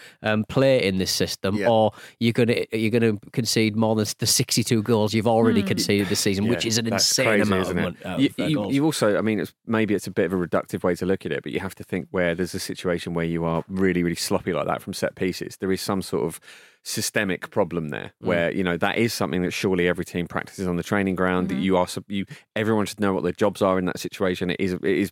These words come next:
Speaker 2: part of the bread and
Speaker 1: Mm.
Speaker 2: butter, really, isn't it? So
Speaker 3: Yep.
Speaker 2: something is obviously clearly wrong in terms of how everything's being communicated and how that squad is responding to the tactics if they are getting the
Speaker 1: Mm.
Speaker 2: basics as wrong as
Speaker 1: Mm.
Speaker 2: that.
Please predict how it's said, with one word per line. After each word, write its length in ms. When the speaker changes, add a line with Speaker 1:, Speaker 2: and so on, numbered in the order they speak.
Speaker 2:
part 260
of 60
the 60
bread 180
and 100
Speaker 1:
Mm. 40
Speaker 2:
butter, 280
really, 240
isn't 160
it? 120
So 100
Speaker 3:
Yep. 140
Speaker 2:
something 340
is 220
obviously 400
clearly 600
wrong 360
in 140
terms 340
of 160
how 220
everything's 300
being 200
communicated 560
and 100
how 140
that 240
squad 240
is 120
responding 420
to 100
the 60
tactics 500
if 100
they 140
are 180
getting 180
the 60
Speaker 1:
Mm. 60
Speaker 2:
basics 380
as 100
wrong 200
as 100
Speaker 1:
Mm. 40
Speaker 2:
that. 240